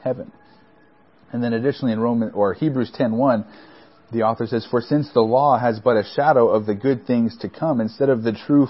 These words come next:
form of these realities, it can never, by the same sacrifices that are continually offered every year, make perfect those who draw near." Okay, tho-, those Old Testament sacrifices were just a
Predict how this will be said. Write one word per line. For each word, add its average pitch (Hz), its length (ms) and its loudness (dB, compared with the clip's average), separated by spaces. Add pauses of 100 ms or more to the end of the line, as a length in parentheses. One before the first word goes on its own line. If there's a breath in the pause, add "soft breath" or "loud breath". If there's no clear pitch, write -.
form 131 400 0 (320 loud breath)
of 113 160 -2
these 117 240 0
realities, 113 580 0
it 117 180 -4
can 110 200 -4
never, 127 280 0
by 104 180 0
the 104 100 -6
same 131 300 -4
sacrifices 104 840 -6 (200)
that 104 120 -2
are 98 80 -2
continually 117 580 -2
offered 113 360 -2
every 107 320 0
year, 113 340 0 (420 loud breath)
make 104 260 -4
perfect 107 440 -8
those 110 460 0
who 110 100 -4
draw 98 240 -8
near." 110 240 -14 (160)
Okay, 120 200 -6
tho-, 113 180 2
those 117 400 -2 (100)
Old 151 220 -2
Testament 127 340 -2
sacrifices 110 640 -6
were 110 140 -6
just 123 240 -6
a 104 140 0